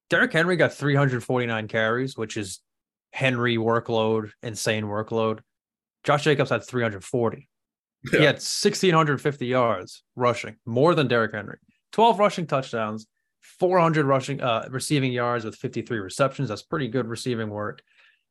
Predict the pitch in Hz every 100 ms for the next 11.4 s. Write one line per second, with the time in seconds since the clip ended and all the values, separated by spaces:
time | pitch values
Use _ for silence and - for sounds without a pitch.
0 | _ 143 220 233 - _ _ _ _ 156
1 | 143 165 196 196 190 131 120 127 147 107
2 | 110 147 180 190 131 - 175 151 131 123
3 | 131 120 120 113 120 110 107 104 101 -
4 | 110 104 110 107 107 104 104 107 101 101
5 | 101 - 113 98 120 107 98 - - 104
6 | 98 - - - _ _ _ _ _ _
7 | _ 139 226 - 113 107 101 95 98 _
8 | _ _ _ _ _ _ _ _ _ _
9 | _ _ _ _ _ _ _ _ 156 165
10 | 180 147 - - 170 - 160 - 220 240
11 | - 180 113